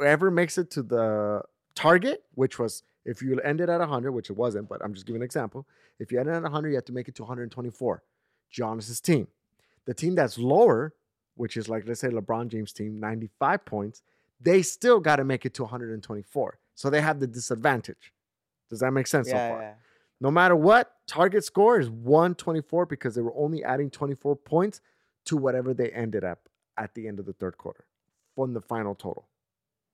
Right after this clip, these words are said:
Speaker 2: That's weird.
Speaker 1: of all quarters combined.
Speaker 2: Yeah, yeah, yeah.
Speaker 1: So LeBron James' team came back and won it, and they were down by probably, like, ten. So they had to score thirty-four,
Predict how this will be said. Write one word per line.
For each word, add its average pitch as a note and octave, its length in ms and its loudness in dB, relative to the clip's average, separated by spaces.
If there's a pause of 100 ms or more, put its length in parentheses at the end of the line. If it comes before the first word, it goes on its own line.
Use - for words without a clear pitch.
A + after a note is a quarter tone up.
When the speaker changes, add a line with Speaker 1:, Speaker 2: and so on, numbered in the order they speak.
(100)
Speaker 2:
That's A#2+ 180 -20
weird. A#2 300 -12
Speaker 1:
of A#2+ 160 0
all A#2+ 240 2
quarters A2 360 -4
combined. F#2+ 340 -8 (160)
Speaker 2:
Yeah, A#2+ 160 -8
yeah, A2+ 40 -6 (180)
yeah. - 20 -20 (480)
Speaker 1:
So C#3+ 440 6 (920)
LeBron C3 480 2
James' C#3+ 280 0
team C#3+ 160 -4
came B2+ 180 -8
back C3 260 -4
and A#2 100 -6
won D3 200 -2
it, B2 140 -6
and A#2 140 -8
they A#2 80 0
were A2+ 160 -4
down A#2+ 420 -4
by G2+ 140 -4
probably, G#2+ 300 -6
like, F#2 240 -6
ten. G#2+ 300 -8 (1300)
So - 140 -6
they C#3+ 120 4
had D3 140 0
to C3+ 60 -10
score B2+ 260 -2
thirty-four, A#2 680 -2